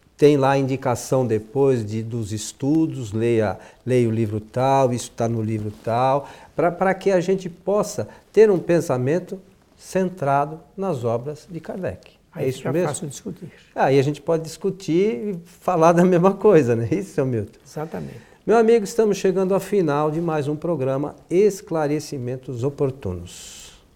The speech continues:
Speaker 2: Muito obrigado pela atenção generosa de todos e a nossa saudação sempre final de que os bons espíritos nos ajudem sempre.
Speaker 1: Meu, meu amigo Milton, eu queria lembrar aqui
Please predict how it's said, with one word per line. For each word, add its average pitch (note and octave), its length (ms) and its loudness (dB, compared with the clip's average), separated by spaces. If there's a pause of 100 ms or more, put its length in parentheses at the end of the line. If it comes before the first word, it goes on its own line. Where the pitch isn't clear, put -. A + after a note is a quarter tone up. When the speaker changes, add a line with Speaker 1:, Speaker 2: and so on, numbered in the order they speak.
(120)
Speaker 2:
Muito A#3 200 2
obrigado F3 640 6
pela E3 220 0
atenção C#3 420 -4
generosa C3+ 560 -4
de E3+ 140 -4
todos G#3 640 0
e G#3 100 0
a G#3+ 80 4
nossa G3 300 -4
saudação F#3 680 -2
sempre F3+ 340 -6
final F3+ 340 -6
de F3 120 -6
que F#3+ 120 -6
os F3 120 -2
bons D#3+ 280 -4
espíritos D#3+ 680 -4
nos D#3+ 220 -6
ajudem F3 600 -6
sempre. - 560 -14 (1160)
Speaker 1:
Meu, D3+ 460 2
meu C3 160 2
amigo D#3+ 240 2
Milton, D3 280 2
eu C3+ 40 -2
queria D#3 320 2
lembrar A2+ 440 2
aqui C3 460 0